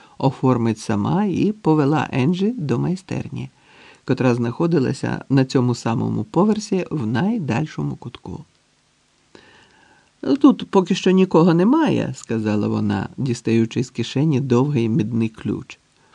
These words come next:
«Містер Харпер хворіє,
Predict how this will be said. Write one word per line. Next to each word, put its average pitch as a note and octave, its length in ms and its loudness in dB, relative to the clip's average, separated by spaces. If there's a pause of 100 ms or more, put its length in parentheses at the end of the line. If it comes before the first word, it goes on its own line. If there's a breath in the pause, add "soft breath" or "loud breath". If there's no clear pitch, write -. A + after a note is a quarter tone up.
(800 soft breath)
«Містер F#3+ 320 6
Харпер E3 600 2
хворіє, G3 760 2